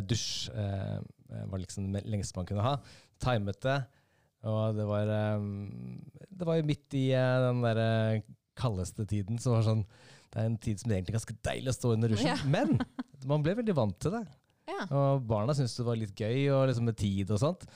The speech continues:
Speaker 2: Ja.
Speaker 1: Så, eh, tre minutter, jeg tror, eh, det varte vel en måneds tid etter, så begynte, kom han tilbake igjen i, i tralten, men,
Speaker 2: Ja,
Speaker 1: eh,
Speaker 2: det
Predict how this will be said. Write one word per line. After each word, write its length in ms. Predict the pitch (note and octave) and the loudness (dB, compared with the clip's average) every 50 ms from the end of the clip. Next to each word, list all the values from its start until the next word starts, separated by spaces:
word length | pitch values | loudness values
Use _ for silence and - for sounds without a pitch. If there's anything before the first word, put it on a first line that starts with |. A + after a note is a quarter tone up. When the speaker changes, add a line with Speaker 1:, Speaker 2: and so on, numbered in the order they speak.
| - | -14
Speaker 2:
Ja. 220 | - A#3+ D4 F4 - G3 | -8 -8 -6 -6 -6 -8
Speaker 1:
Så, 200 | - - C3 A#2+ | -4 0 2 2
eh, 1040 | A#2+ A#2 A#2 A#2 A2+ A2+ A2+ A2+ A2+ A2+ A2+ A2+ A2+ A#2+ C3 C3+ C#3 C#3 C#3+ D3 D3 _ _ _ _ - | 4 4 4 4 2 2 2 2 2 2 0 0 0 -2 -4 -6 -6 -8 -8 -10 -12 _ _ _ _ -6
tre 160 | C3 C3+ C3+ | -2 -2 0
minutter, 520 | C3 C3 B2+ - _ - D#3+ D#3+ E3 E3 | 2 2 0 0 _ -4 -2 0 2 2
jeg 160 | D#3+ D#3+ D3 | 2 2 0
tror, 340 | - - C3 B2+ C3 C3 B2 | 0 0 0 2 2 2 2
eh, 480 | C3 C3 C3 C3 C3 C3 C3 C3 C3 B2+ A#2+ _ - - _ _ - - - _ _ _ _ _ _ _ _ _ - | 2 2 4 4 2 2 2 0 -2 -4 -4 _ -16 -20 _ _ -20 -20 -20 _ _ _ _ _ _ _ _ _ -4
det 80 | F3 F3 | -2 0
varte 400 | D3 D#3 D3 B2+ A2+ G2 - C3 | 2 4 2 2 2 0 -4 -2
vel 240 | B2+ C#3 C#3+ C#3+ C#3+ C#3+ | 2 2 4 4 6 4
en 180 | C#3+ C#3 C#3+ C#3 C#3 | 4 4 4 4 4
måneds 480 | C#3+ C3+ A#2+ A2 G#2+ G#2 A#2 A#2+ A2+ - | 6 6 6 6 4 4 4 2 0 0
tid 240 | - B2+ A#2+ B2 A2+ | -2 0 0 2 2
etter, 280 | A#2+ - - - C3 C3 | 0 -2 -2 -2 0 2
så 80 | C3 B2+ | 2 4
begynte, 320 | A#2+ A2+ G2 - - B2+ | 2 0 0 -2 -6 -2
kom 140 | - A#2+ A2 | 0 2 2
han 100 | A2+ G#2+ | 2 2
tilbake 440 | - B2 A2 A2+ G#2+ G#2 - - A#2+ | 2 4 4 4 2 2 0 0 0
igjen 160 | A2 G#2+ A2 A2 | 0 2 2 2
i, 460 | A2 A2 A2+ A2+ A2 A2 A2 A2+ A#2 | 2 4 4 4 4 2 2 2 0
i 40 | A#2+ | -2
tralten, 420 | G#2+ A#2 G#2+ G2 - - - D3 D3 | 0 0 -2 -2 -4 -6 -6 -4 -2
men, 160 | C#3+ C#3 C3+ | -2 -2 0
Speaker 2:
Ja, 280 | C3 C3 C3 C3 C3 C3 | 0 2 2 2 2 2
Speaker 1:
eh, 120 | C3 C3 C3 | 0 0 -2
Speaker 2:
det 300 | C3 C3 C3 C3 C3 - | -4 -4 -4 -2 -2 -4